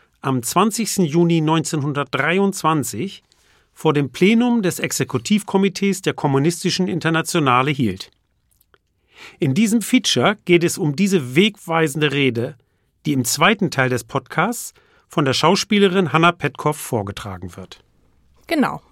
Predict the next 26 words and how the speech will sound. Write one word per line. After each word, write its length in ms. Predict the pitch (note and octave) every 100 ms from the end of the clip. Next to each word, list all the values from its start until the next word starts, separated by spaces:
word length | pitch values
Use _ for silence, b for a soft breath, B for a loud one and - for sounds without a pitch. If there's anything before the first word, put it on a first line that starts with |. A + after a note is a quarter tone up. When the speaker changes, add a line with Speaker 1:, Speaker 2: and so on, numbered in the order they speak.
| _
Speaker 2:
Und 340 | G3+ G3+ G3+ -
im 120 | G#3
ersten 380 | - G3 - F#3+
Teil 380 | F#3 F3 G#3
wollen 340 | G3 F#3 F#3+ F#3
wir 260 | G#3+ A#3+
eine 260 | A3+ G#3 G#3
kurze 360 | - G#3+ - G3+
Einleitung 580 | F#3 F#3+ F#3+ - F#3+
zu 140 | F#3 F3+
dieser 320 | F3 F3+ F3+
Rede 180 | E3+ D3+
geben, 440 | D#3 D#3 F3 A3 -
in 220 | F#3+ F3+
der 200 | F#3+ G3+
sie 160 | G3
auf 180 | - F#3
die 120 | -
Ursachen 640 | G3+ A#3+ B3 A3+ A3 A3 G#3+
für 220 | - G#3+
den 180 | G3 F#3+
Sieg 320 | G3 G#3 -
des 180 | - F3+
italienischen 600 | F3+ F3+ F3 F3 F3 F3
Faschismus 580 | - E3+ - E3+ E3 E3
eingeht. 460 | D3 F3 E3 D#3+